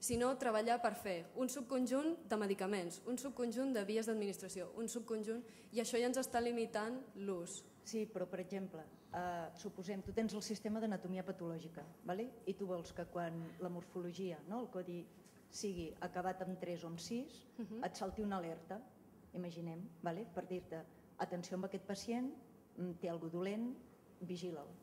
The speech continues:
Speaker 2: vale? O, o avisa'l, o ràpidament programa-li una cita, jo què sé, el que sigui.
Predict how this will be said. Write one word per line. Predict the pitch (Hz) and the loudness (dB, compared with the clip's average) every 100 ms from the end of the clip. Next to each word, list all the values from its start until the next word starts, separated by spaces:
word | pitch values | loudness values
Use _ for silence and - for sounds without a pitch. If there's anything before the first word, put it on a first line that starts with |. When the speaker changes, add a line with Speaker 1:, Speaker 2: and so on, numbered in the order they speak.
| - - | -10 -4
Speaker 2:
vale? | 165 226 | 0 0
O, | 170 | 0
o | 156 156 | -2 -2
avisa'l, | 156 226 233 262 254 | 0 2 4 6 6
o | 185 170 | 4 2
ràpidament | 165 165 170 175 185 | -2 -2 -2 0 2
programa-li | 202 175 180 175 | 4 4 2 2
una | 170 190 | 2 2
cita, | - 254 247 | 0 0 0
jo | 226 170 | 0 0
què | |
sé, | 185 147 | -4 -6
el | |
que | - | -8
sigui. | 175 190 143 | -6 -6 -8